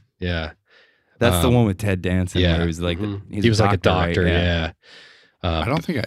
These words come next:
Speaker 3: ever saw
Speaker 1: yeah.
Speaker 3: that. I
Speaker 1: It was,
Speaker 3: have no
Speaker 1: it was
Speaker 3: idea
Speaker 1: a
Speaker 3: what you're
Speaker 1: funny
Speaker 3: talking about.
Speaker 1: sitcom. Like,
Speaker 2: Yeah,
Speaker 1: it
Speaker 2: it
Speaker 1: was,
Speaker 2: was,
Speaker 1: it was
Speaker 2: it was
Speaker 1: good.
Speaker 2: funny.
Speaker 1: Um, so we watched Becker, 'cause that, I think, then came on
Speaker 2: Yeah.
Speaker 1: after Seinfeld. And then I was always a fan of King of,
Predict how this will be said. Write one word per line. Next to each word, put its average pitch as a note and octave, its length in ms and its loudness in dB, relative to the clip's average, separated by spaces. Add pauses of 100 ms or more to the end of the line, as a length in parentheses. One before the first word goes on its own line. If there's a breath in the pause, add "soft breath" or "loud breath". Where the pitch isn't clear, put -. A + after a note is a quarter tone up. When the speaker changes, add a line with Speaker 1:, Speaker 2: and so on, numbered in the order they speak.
Speaker 3:
ever F2 260 -2
saw E2+ 160 -4
Speaker 1:
yeah. E2+ 80 0
Speaker 3:
that. E2 320 -4
I - 80 0
Speaker 1:
It C#4 40 4
was, D#4+ 120 4
Speaker 3:
have D4+ 80 4
no C4+ 60 6
Speaker 1:
it E4+ 80 6
was - 20 6
Speaker 3:
idea - 80 6
Speaker 1:
a D4 40 6
Speaker 3:
what - 40 6
you're F3+ 60 0
Speaker 1:
funny F#3+ 320 6
Speaker 3:
talking E3 160 2
about. D3+ 100 4
Speaker 1:
sitcom. D3+ 340 4
Like, C#3+ 200 4
Speaker 2:
Yeah, E3 80 4
Speaker 1:
it - 20 4
Speaker 2:
it - 20 6
Speaker 1:
was, E3 120 6
Speaker 2:
was, D3 120 -2
Speaker 1:
it F3+ 60 4
was D#3 120 2
Speaker 2:
it - 20 -6
was C#3 60 0
Speaker 1:
good. A2+ 540 4
Speaker 2:
funny. G2+ 140 4
Speaker 1:
Um, G2+ 160 4
so A2+ 160 0
we A#2+ 140 6
watched B2 340 2
Becker, F#2 460 2 (360 loud breath)
'cause F2 140 0
that, G2+ 260 2 (220)
I G2 140 2
think, F#2+ 240 0
then F#2 240 2
came G2+ 240 2
on F2+ 160 2
Speaker 2:
Yeah. E2 40 -4 (140)
Speaker 1:
after A#2 280 0
Seinfeld. F2 840 0 (600 loud breath)
And F#2+ 240 4
then F2+ 400 4
I F#2+ 100 4
was G2 180 4
always F#2 240 4
a F2+ 60 2
fan E2+ 240 -2
of D#2+ 120 -6
King E2 240 -4
of, D#2 80 -4